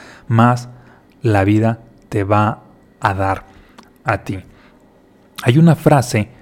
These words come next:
que inclusive es, es bíblica y dice lo siguiente: "Al que tiene,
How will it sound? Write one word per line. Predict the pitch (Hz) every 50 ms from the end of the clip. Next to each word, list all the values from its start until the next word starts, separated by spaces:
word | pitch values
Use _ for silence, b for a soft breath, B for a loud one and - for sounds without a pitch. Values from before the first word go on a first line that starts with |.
| b b b b
que | - 120 110 107 107 104 107 117 - - - - _ _ _ _ -
inclusive | 113 104 107 107 95 120 120 120 127 123
es, | 123 - - -
es | 120 107 104
bíblica | 110 139 131 113 104 101 - - 110 104 - - - _ -
y | 120 107
dice | 101 107 - - 113
lo | 104 104
siguiente: | - - 104 101 110 110 101 95 - 95 - b b b b b b b b b b b b b -
"Al | - 113 110 101 -
que | - 110 98
tiene, | - - - 143 156 175 147 113 101 101 104 -